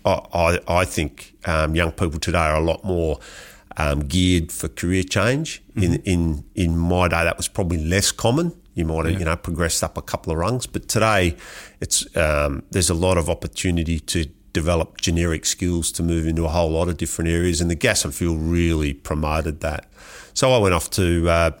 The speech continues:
Speaker 1: to university and, and did a, uh, a business degree, and, uh, was fortunate enough to also have the opportunity to do a law degree. So, um, all that was provided by my employer, and I was encouraged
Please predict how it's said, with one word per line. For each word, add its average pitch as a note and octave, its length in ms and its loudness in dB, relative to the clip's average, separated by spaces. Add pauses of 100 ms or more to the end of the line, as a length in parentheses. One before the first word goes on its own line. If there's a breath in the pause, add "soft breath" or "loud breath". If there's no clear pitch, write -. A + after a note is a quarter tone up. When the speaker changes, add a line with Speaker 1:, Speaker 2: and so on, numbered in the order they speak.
Speaker 1:
to F2+ 100 -2
university F#2 880 2
and, C#2+ 280 -2
and D2+ 200 -2
did D#2+ 400 -2
a, E2+ 40 -4
uh, D2+ 320 -2
a D2+ 80 -4
business G2 400 0
degree, A#2 500 0 (320)
and, E2 440 2
uh, D#2 160 2
was D#2+ 120 -2
fortunate G2 360 0
enough F2+ 380 -2
to F2+ 380 2
also F#2+ 260 2
have F2+ 140 0
the F2 120 -2
opportunity F2+ 380 -2
to E2 40 -2
do E2+ 140 0
a D#2+ 40 -2
law G2 200 2
degree. C3 360 0 (480 loud breath)
So, F#2 520 4
um, F2 440 2 (520)
all G#2 280 2
that - 360 0 (240)
was F#2 180 0
provided F2 680 0
by E2 240 0
my E2+ 240 0
employer, F2 640 -2
and D#2 80 -2
I D#2 40 0
was D#2 220 -4
encouraged E2 720 -2